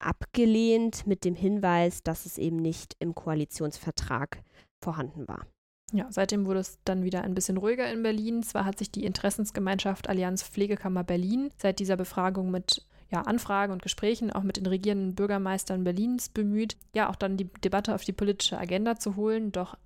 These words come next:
Speaker 2: ja, erst jetzt konnte wieder ein großer Durchbruch erreicht werden.
Speaker 1: Ja, und wieder ist es tatsächlich nicht die S P D, nicht die Grünen, sondern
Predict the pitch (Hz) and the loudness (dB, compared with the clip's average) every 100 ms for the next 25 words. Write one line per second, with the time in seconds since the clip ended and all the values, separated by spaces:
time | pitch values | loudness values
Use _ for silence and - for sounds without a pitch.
0 | - - 185 - 190 196 220 - 214 208 | -20 -2 0 2 0 2 0 2 0 0
1 | 196 196 190 - 180 - 180 190 180 175 | -2 0 0 0 -4 -2 0 0 0 0
2 | 170 170 - - 170 - - - - - | 0 -2 -4 -4 -4 -2 -8 -8 -10 -10
3 | - - - - - _ _ 190 170 - | -12 -10 -10 -16 -20 _ _ 4 4 2
4 | 190 208 220 208 202 - - 185 - - | 0 2 6 6 4 0 -6 -8 -8 -8
5 | 180 180 180 185 190 - - - - 165 | -6 -6 -6 -6 -8 -8 -10 -10 -8 -2
6 | 226 254 180 - - 185 208 240 185 175 | 0 0 -4 -8 -8 -2 0 0 2 2
7 | 226 254 269 311 | 4 2 2 2